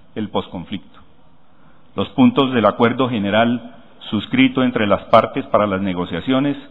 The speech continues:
sin duda marcarán la agenda pública de esa transición. Allí están las razones que expertos consideran como el núcleo duro de los problemas que tenemos que resolver.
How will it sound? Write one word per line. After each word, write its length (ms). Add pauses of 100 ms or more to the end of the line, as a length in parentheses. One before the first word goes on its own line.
(580)
sin 180
duda 260
marcarán 580
la 80
agenda 380
pública 420
de 100
esa 180
transición. 600 (960)
Allí 300
están 340
las 120
razones 540
que 140
expertos 600
consideran 640
como 580
el 240
núcleo 340
duro 420 (460)
de 80
los 160
problemas 520
que 120
tenemos 420
que 120
resolver. 500